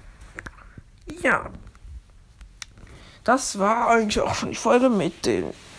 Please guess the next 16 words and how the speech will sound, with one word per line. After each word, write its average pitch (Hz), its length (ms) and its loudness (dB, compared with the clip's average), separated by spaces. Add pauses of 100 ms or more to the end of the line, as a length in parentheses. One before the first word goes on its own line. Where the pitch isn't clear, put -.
(240)
Ding 262 180 8
bewerten. 247 720 8 (800)
Ich - 160 4
fand 196 180 10
es - 80 2
jetzt 208 200 4
ein 139 120 4
bisschen - 260 2
langweilig, - 460 2
aber 196 300 8
wenn 214 180 -4
ihr 285 160 0
es - 260 -8
gut 277 180 -2
fandet, 254 400 -2
dann 190 400 0